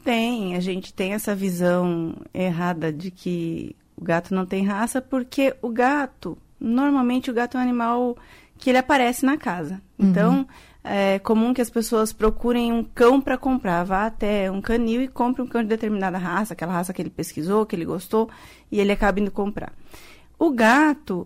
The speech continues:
Speaker 1: é, normalmente os gatos domésticos, ele aparece na casa e é adotado pela família.
Speaker 2: Uhum.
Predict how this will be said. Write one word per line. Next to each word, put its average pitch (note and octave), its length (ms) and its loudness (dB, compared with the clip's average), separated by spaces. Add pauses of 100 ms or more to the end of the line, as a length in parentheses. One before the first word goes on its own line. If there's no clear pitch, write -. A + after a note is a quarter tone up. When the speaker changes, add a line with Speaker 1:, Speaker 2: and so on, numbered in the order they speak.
(140)
Speaker 1:
é, G#3+ 640 2
normalmente A#3 400 0
os A3 80 -6
gatos G#3 400 -2
domésticos, A#3+ 720 2
ele C#4+ 120 4
aparece G4+ 400 0
na G4 120 -2
casa E4+ 240 0
e - 20 -2
é F#4 40 2
adotado E4+ 300 -2
pela E4+ 160 -2
família. D4+ 480 4
Speaker 2:
Uhum. F#3 400 2